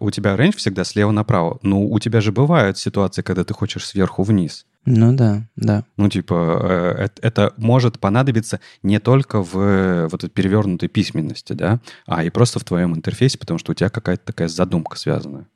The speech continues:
Speaker 2: Ну, вопрос в том, э, хочешь ли ты, чтобы у тебя селект в-, влево или вправо выпадал?
Speaker 1: Не, вот э-, это уже перебор, <laughs> конечно, это уже там, где надо, да, тут я согласен.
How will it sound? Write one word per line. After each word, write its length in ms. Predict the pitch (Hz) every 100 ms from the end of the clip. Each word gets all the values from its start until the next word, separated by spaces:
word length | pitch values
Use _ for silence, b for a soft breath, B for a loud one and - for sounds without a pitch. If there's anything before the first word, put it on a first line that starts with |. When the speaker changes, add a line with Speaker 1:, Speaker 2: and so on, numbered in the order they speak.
| _
Speaker 2:
Ну, 120 | 120 120
вопрос 300 | 117 143 -
в 20 |
том, 260 | 139 120
э, 200 | 123 120
хочешь 300 | 131 131 - 120
ли 60 |
ты, 140 | - 120
чтобы 220 | 117 110
у 20 |
тебя 160 | - 113
селект 420 | - 117 - -
в-, 340 | - 113 113
влево 280 | 113 113 104
или 120 | 107
вправо 360 | 110 - 190 143
выпадал? 560 | 104 101 90 98 110 b _ 110
Speaker 1:
Не, 160 | 98
вот 120 | 80
э-, 140 | 143 -
это 220 | 131 196
уже 180 | 160 156
перебор, 440 | 202 156 120 98 - 120 -
<laughs> 300 | 151 - 151
конечно, 340 | 127 117 -
это 160 | 110 143
уже 160 | 117 107
там, 220 | 107 110
где 180 | 92 95
надо, 320 | 98 82 80
да, 280 | 80 76 71
тут 180 | 87
я 120 | 104 90
согласен. 480 | - 85 78 -